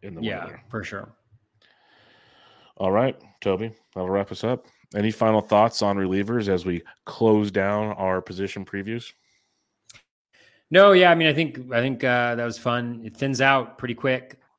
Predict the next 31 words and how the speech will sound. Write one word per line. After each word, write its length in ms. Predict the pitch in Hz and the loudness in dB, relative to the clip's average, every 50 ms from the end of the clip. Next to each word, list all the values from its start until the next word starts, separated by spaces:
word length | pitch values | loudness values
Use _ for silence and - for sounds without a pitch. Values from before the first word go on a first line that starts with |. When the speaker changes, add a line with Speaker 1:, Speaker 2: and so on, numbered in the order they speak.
| _ _ _ _ _ _ | _ _ _ _ _ _
Speaker 2:
Um, 560 | 107 104 104 104 101 101 98 98 101 98 95 92 _ _ _ _ _ _ _ _ - | -16 -14 -12 -12 -12 -12 -12 -14 -18 -20 -20 -20 _ _ _ _ _ _ _ _ -20
Speaker 1:
That's 160 | 82 80 - | -16 -12 -10
why 100 | 90 90 | -10 -8
people 220 | - 107 95 98 101 | -6 -4 -2 -2 0
are 40 | 110 | 0
Speaker 2:
so 40 | 110 | 0
Speaker 1:
taking 160 | 110 104 113 | 0 -2 -2
them 100 | 117 120 | -2 -2
Speaker 2:
there'll 140 | 135 135 123 | 0 0 0
Speaker 1:
early. 80 | 104 104 | 0 -2
Speaker 2:
be 60 | 120 | -2
a 60 | 120 120 | -4 -2
lot 200 | 120 123 127 131 | -2 0 0 0
of 80 | 123 | -2
different 300 | 120 131 123 - 135 127 | -2 -4 -4 -4 -6 -6
approaches 440 | 120 - 135 135 131 131 - 113 104 | -4 -2 -2 -2 -2 -2 -6 -8 -8
that 120 | 120 107 | -10 -10
people 240 | - 120 110 110 107 | -10 -10 -10 -10 -10
take 240 | - 120 113 107 113 | -10 -8 -10 -10 -10
to 180 | - - 107 101 | -12 -14 -12 -12
it. 140 | 104 104 107 | -14 -14 -10
It'll 140 | 120 131 139 | -6 -6 -2
be 140 | 131 160 170 | 0 0 0
interesting 300 | 170 147 143 139 165 180 | 0 -2 -4 -6 -6 -4
to 80 | 175 156 | -4 -4
see 140 | - 175 170 | -2 -2 -2
what 160 | 156 147 127 | -2 0 0
happens 400 | 135 139 143 - 147 123 113 113 | 0 0 0 -2 -4 -8 -8 -8
into 200 | 113 107 101 110 | -10 -10 -10 -12
drafts, 500 | 98 110 123 120 120 113 104 98 - - | -10 -6 -2 0 0 0 0 -4 -8 -8
right? 320 | 113 104 113 120 120 117 | -6 -4 -4 -4 -6 -8